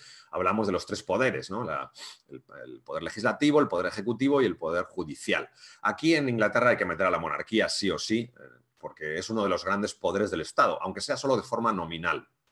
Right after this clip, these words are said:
¿Mm? La monarquía fue el origen de todo. Como habéis visto, <laughs> fueron los monarcas normandos los que crearon con sus decisiones, pues, hicieron que surgiera el common law. Fueron los monarcas los que tenían todo el poder,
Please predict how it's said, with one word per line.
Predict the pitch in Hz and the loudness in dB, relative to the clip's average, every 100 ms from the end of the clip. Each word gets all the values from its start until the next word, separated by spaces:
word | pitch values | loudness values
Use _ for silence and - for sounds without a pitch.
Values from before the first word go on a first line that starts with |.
| _ - | _ -16
¿Mm? | 110 127 _ - - - - - | -14 -14 _ -20 -20 -20 -20 -2
La | 120 | 2
monarquía | 120 123 123 123 170 | 4 6 6 6 2
fue | 160 151 | 4 4
el | |
origen | 139 135 143 | 4 2 2
de | 98 | 2
todo. | 127 117 69 - _ - 78 | 4 2 2 -8 _ -20 -10
Como | 85 85 | -4 0
habéis | 110 113 | 2 2
visto, | 131 131 147 | 0 2 2
<laughs> | 139 - | 2 2
fueron | 110 110 | 2 4
los | 95 | 2
monarcas | 95 101 110 101 | 2 4 4 2
normandos | 87 95 127 131 117 | 2 4 4 4 2
los | 92 | 0
que | 92 | -2
crearon | 71 85 104 104 90 - - _ | -2 4 4 4 0 -10 -20 _
con | - 85 | -6 -4
sus | 95 90 | -4 -2
decisiones, | 90 - 82 110 110 90 - | -2 -2 -2 2 2 2 -4
pues, | 73 - - _ _ | -10 -10 -16 _ _
hicieron | - - 123 120 85 | -10 0 4 4 2
que | 80 | -2
surgiera | 85 - 113 85 | -4 2 4 4
el | 80 | 2
common | 92 117 | 2 6
law. | 135 170 - _ _ _ _ _ _ _ - - - _ | 6 6 0 _ _ _ _ _ _ _ -20 -20 -20 _
Fueron | 117 120 110 101 92 | 4 6 4 0 -2
los | 98 92 | -2 0
monarcas | 92 104 113 87 | 2 2 2 0
los | 87 - | -2 -2
que | 92 | -2
tenían | 101 107 85 - | 0 -2 -2 0
todo | - 143 147 127 | 6 8 10 8
el | 113 | 6
poder, | 101 107 143 151 | 4 4 4 2